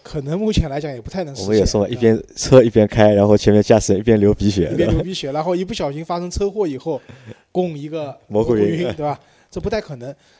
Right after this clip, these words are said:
Speaker 1: 但是在五七年的时候，福特就造了一辆，可能当时来讲也算是概念车吧，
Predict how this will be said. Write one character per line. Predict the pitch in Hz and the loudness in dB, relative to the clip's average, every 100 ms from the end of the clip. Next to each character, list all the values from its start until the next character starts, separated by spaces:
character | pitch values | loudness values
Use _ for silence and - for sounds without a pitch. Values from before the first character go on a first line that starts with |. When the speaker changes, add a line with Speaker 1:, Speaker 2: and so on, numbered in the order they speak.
| _ - | _ -6
Speaker 1:
但 | 226 | -6
是 | 233 | -6
在 | 214 226 | -4 -4
五 | 165 127 | -6 -12
七 | - 262 | -12 -10
年 | 226 139 | -12 -14
的 | |
时 | 127 123 | -16 -20
候， | 113 101 _ _ _ _ _ _ | -20 -20 _ _ _ _ _ _
福 | - 156 | -14 -8
特 | 196 | -6
就 | 170 165 | -6 -6
造 | 220 175 | -4 -4
了 | 143 | -6
一 | 139 | -6
辆， | 151 143 107 _ _ | -8 -8 -14 _ _
可 | - 147 | -12 -10
能 | 156 | -6
当 | 208 208 | -6 -6
时 | 175 | -6
来 | 147 151 | -6 -6
讲 | 147 135 | -10 -14
也 | 123 | -10
算 | 175 | -10
是 | 165 | -8
概 | - 269 | -6 -6
念 | 151 117 | -8 -14
车 | - 123 | -16 -18
吧， | 107 | -20